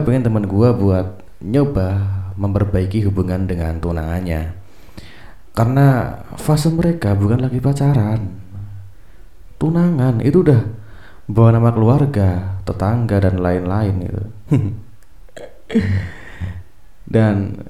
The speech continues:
kira-kira dua bulan berlalu dan tak ada hasil yang memuaskan gitu. Sampai waktu itu teman gue datang ke rumah gue dan dia nangis.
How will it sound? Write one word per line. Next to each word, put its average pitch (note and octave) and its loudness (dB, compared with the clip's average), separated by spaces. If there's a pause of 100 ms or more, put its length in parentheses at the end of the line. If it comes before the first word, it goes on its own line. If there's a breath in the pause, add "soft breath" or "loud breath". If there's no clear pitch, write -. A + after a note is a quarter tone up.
(380)
kira-kira D3+ 6
dua A#2 8
bulan A2 6
berlalu F#2+ 2 (800 soft breath)
dan F#2+ 2
tak F2+ 0
ada F2+ -2
hasil G#2+ 0
yang G2 0
memuaskan F#2 -2
gitu. E2 -6 (760 soft breath)
Sampai A#2+ 2
waktu A#2+ 2
itu D3 4
teman B2 2
gue A2 4
datang G#2+ 2
ke G#2+ 0
rumah F#2+ 2
gue G2+ 2
dan E2+ -2
dia C#3 -2
nangis. C#3 -2